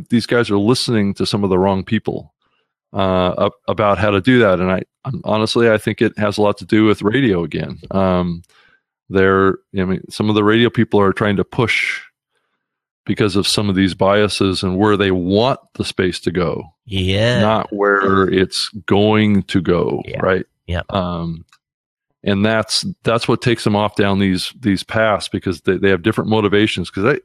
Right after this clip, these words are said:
Speaker 1: you know, I saw it at Microsoft. I mean, it's, it's, it's a lot of the same things that are going on with Google, uh, as well as, as Spotify is what their motivations are for,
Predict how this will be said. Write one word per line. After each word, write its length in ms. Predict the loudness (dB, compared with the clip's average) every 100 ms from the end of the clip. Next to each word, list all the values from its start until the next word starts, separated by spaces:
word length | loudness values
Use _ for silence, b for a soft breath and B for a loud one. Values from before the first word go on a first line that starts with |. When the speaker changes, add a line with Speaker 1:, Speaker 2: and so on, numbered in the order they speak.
| _
Speaker 1:
you 100 | -6
know, 160 | -4 -2
I 80 | -2
saw 260 | 0 2 2
it 80 |
at 120 | 2 0
Microsoft. 600 | 0 0 -2 -2 -4 -6
I 80 | -2
mean, 260 | 2 0
it's, 120 | 0
it's, 240 | -2 -4 -4 -6
it's 120 | -4
a 40 |
lot 240 | 0 2 2
of 80 |
the 100 | 2
same 300 | 0 0 0
things 440 | 0 0 0 -4 -4
that 80 | -2
are 40 |
going 280 | 2 2 2
on 240 | 2 2
with 200 | 2 0 -4 b b b b 0
Google, 580 | 2 4 2 2 -2 -10 _ _ _ _ _ _ _ _ _ -4
uh, 280 | 0 0 0
as 180 | 0 2
well 200 | 2 2
as, 140 | -2 -4
as 280 | 0 0 0
Spotify 680 | -4 -2 0 0 0 0 0
is 100 | 0
what 160 | -2 0
their 120 | 0
motivations 640 | 2 2 2 2 0 -2 -2
are 300 | -4 -6 -14 _ _ _ _ _
for, 440 | -2 2 2 2